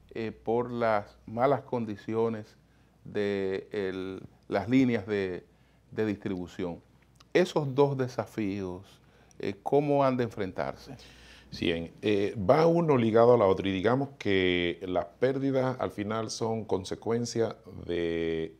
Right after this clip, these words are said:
Speaker 2: del no atender el primer problema que, que especifica, que es el tema de la inversión en rehabilitar redes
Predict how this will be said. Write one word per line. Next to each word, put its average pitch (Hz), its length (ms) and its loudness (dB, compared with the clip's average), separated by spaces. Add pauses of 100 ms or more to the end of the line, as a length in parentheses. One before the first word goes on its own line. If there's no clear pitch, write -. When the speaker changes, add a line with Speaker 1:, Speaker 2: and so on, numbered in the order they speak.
(420)
Speaker 2:
del 85 260 -2
no 95 100 -2
atender 107 540 0
el 87 160 0
primer 87 340 -8
problema 85 540 -6
que, 80 340 -8
que - 80 -10
especifica, 104 680 -6
que 87 120 -4
es 87 60 -6
el 85 120 -8
tema 87 320 -4
de 80 160 -4
la 78 360 -2
inversión 110 760 -4
en 113 300 -6
rehabilitar 85 840 -2
redes 120 460 0